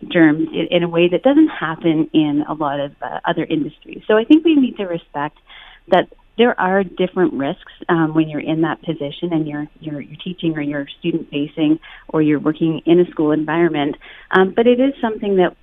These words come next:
that we have concerns about, and we've been working with our union partners. Um, we've been working through different processes to try to support employees and try to get those numbers down over the past few years.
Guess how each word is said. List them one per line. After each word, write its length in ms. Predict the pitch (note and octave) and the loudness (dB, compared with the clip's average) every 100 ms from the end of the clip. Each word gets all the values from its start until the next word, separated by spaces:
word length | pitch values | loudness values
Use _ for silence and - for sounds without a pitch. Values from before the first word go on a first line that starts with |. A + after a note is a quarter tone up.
| - | -6
that 120 | F3+ | -4
we 100 | G#3+ | -4
have 180 | A3 A3+ | -4 -4
concerns 520 | G#3+ G3 F#3+ G3+ A#3 | -8 -6 -6 -6 -8
about, 320 | F#3+ D#3 D#3 | -4 0 0
and 80 | E3 | 0
we've 100 | D#3+ | 0
been 140 | E3+ | 0
working 340 | E3 F3 F#3+ F#3 | 0 -2 -2 0
with 200 | F3 F3 | 0 0
our 100 | E3 | -8
union 320 | E3 D#3+ D#3 | -8 -6 -6
partners. 520 | - E3+ F3 E3+ E3+ - _ | -4 -4 0 0 0 -4 _
Um, 260 | D#3 D3+ C#3+ | -6 -4 -4
we've 140 | D#3 | -6
been 160 | D#3 E3 | -6 -8
working 300 | E3 F3 E3 - | -8 -8 -8 -12
through 100 | E3 | -14
different 280 | D#3 D3+ | -10 -10
processes 500 | - A3 A#3+ G3 - - | -4 -4 -2 -4 -4 -10
to 60 | |
try 240 | B3 - C4 | -10 -4 -2
to 160 | D#4+ - | -2 -4
support 360 | F3 - F3 | -8 -6 -6
employees 420 | G3 F#3 E3 D3+ | -6 -4 -2 0
and 100 | D#3 | -2
try 200 | D#3 E3 | -4 -4
to 60 | E3 | -6
get 180 | D#3+ - | -6 -8
those 160 | D#3 D#3 | -10 -8
numbers 320 | D#3 D3+ D3 | -8 -8 -8
down 260 | D3 D3+ | -6 -4
over 120 | D#3 C#3+ | -6 -10
the 80 | |
past 280 | - D3 D3 - | -14 -14 -14 -14
few 120 | D3 | -12
years. 380 | D3+ D#3 D#3 | -10 -10 -12